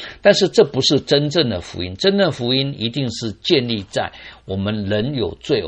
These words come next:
所以我们才需要耶稣。耶稣这个名字什么意思哈？耶稣这个名字就是要把他的百姓救出来，从罪恶中救出来。所以我们相信耶稣，就是我们相信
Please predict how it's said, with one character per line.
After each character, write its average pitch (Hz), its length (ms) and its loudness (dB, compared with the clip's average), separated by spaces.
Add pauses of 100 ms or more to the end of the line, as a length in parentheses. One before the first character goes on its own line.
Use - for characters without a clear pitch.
所 120 160 -2
以 - 0 -
我 101 60 2
们 87 80 -6
才 82 160 -10
需 - 220 -6
要 95 140 2
耶 90 260 -6
稣。 87 340 -8
耶 165 160 2
稣 226 180 -2
这 262 100 2
个 214 80 6
名 131 240 0
字 131 220 0
什 90 80 -6
么 92 100 -8
意 113 180 -8
思 - 200 -14
哈？ 73 240 -12 (340)
耶 143 140 4
稣 170 200 -2
这 175 120 2
个 151 100 2
名 110 260 -2
字 104 140 -6
就 123 180 -6
是 113 140 -6
要 107 100 2
把 - 240 -6
他 131 160 -4
的 117 120 -6 (140)
百 87 220 0 (100)
姓 104 380 -2 (120)
救 - 320 2
出 - 200 -12
来， - 180 -14
从 98 200 -10
罪 127 340 0
恶 107 180 -4
中 92 320 -8
救 85 240 -10
出 - 180 -16
来。 - 60 -18 (540)
所 208 100 4
以 - 20 8
我 190 40 -2
们 190 100 2
相 196 280 2
信 185 220 0
耶 147 160 4
稣， 139 260 -2
就 135 140 -2
是 131 140 -6
我 98 120 -2
们 107 160 -6
相 135 300 -4
信 117 220 -2